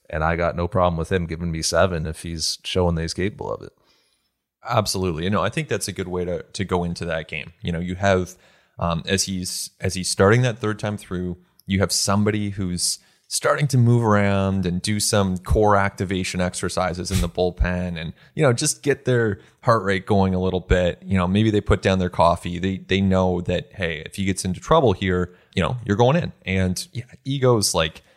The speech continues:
Speaker 2: it doesn't matter. Doesn't matter. Robbie Ray has lots of confidence. He is not even gonna be noticing who's up in the Blue Jays bullpen. He's locked in.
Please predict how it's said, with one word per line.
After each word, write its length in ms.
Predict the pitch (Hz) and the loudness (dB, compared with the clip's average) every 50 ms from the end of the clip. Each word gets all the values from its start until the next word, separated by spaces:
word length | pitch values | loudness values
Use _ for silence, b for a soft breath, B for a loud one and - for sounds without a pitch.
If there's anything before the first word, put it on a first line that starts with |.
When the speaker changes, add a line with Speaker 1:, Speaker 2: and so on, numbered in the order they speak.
| b | b
Speaker 2:
it 280 | b 101 - _ _ - | b -12 -12 _ _ 0
doesn't 260 | - 113 101 87 78 | 2 2 2 2 -2
matter. 360 | 78 65 - - - - - _ _ _ _ _ - | -8 -12 -12 -14 -18 -20 -20 _ _ _ _ _ 2
Doesn't 300 | - 98 90 - 80 - | 4 4 4 2 -2 -6
matter. 320 | - - 69 - - - _ - | -10 -14 -14 -14 -14 -14 _ -6
Robbie 400 | - 98 90 98 98 101 95 98 | -2 2 4 6 6 6 4 2
Ray 180 | 98 98 95 92 | 2 0 0 0
has 160 | 95 95 90 90 | -2 -4 -4 -4
lots 200 | 87 87 - - | -4 -6 -6 -6
of 60 | - | -6
confidence. 680 | - 90 85 82 - 85 85 80 80 80 - - - - b b b b | -4 -4 -4 -4 -4 -6 -6 -6 -6 -6 -6 -6 -6 -8 b b b b
He 400 | b - 101 95 90 90 - - _ | b 2 2 2 2 0 -4 -8 _
is 200 | - 95 87 80 | -6 -4 -4 -2
not 240 | 87 90 85 85 85 | -2 0 0 0 -2
even 180 | 90 90 87 90 | -2 -4 -6 -6
gonna 180 | 90 90 87 | -6 -6 -6
be 140 | 87 87 90 | -8 -8 -8
noticing 800 | 87 90 95 95 98 95 92 90 87 87 - - 78 73 - 92 | -6 -2 0 4 4 4 4 2 0 -2 -4 -4 -4 -4 -4 -4
who's 200 | 98 98 92 - | -2 0 0 2
up 140 | 82 76 - | 0 0 0
in 80 | 85 | -2
the 60 | 87 | -4
Blue 180 | 82 - 87 80 | -4 -6 -8 -8
Jays 240 | - - 82 82 - | -8 -8 -8 -8 -8
bullpen. 540 | - 78 78 - - 78 78 76 71 80 - b b b b | -8 -8 -6 -4 -2 -4 -4 -4 -8 -12 -16 b b b b
He's 280 | b - 104 101 87 - | b -2 0 0 2 4
locked 280 | 90 85 85 80 - - | 4 2 2 2 -2 -6
in. 340 | 78 76 73 73 76 - | -6 -6 -8 -10 -14 -16